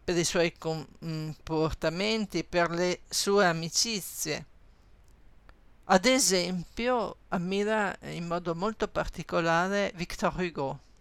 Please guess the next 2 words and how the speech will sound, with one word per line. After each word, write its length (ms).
ma 380
diffida 960